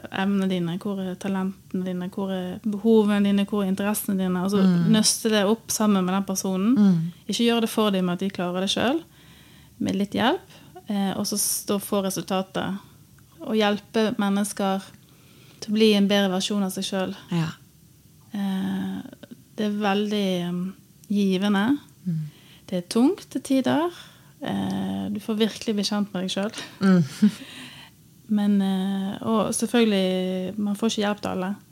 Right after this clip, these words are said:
Speaker 1: Sånn er det.
Speaker 2: Mm.
Speaker 1: Noen er ikke klar. Men det, eh, når vi kommer til dagen hvor de skal løslates, og man ser,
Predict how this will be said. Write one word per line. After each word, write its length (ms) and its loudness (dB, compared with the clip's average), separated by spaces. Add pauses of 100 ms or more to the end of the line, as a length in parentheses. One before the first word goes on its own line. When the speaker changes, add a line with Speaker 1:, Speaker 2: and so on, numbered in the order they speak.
(220)
Speaker 1:
Sånn 220 -2
er 100 -2
det. 120 -2 (120)
Speaker 2:
Mm. 320 0 (380)
Speaker 1:
Noen 320 2
er 300 -2
ikke 180 -6
klar. 220 0 (1500)
Men 200 4
det, 120 6
eh, 1300 2 (760)
når 120 2
vi 80 2
kommer 280 6
til 80 2
dagen 280 4
hvor 140 0
de 80 2
skal 220 0
løslates, 880 -2 (1120)
og 120 2
man 200 2
ser, 400 0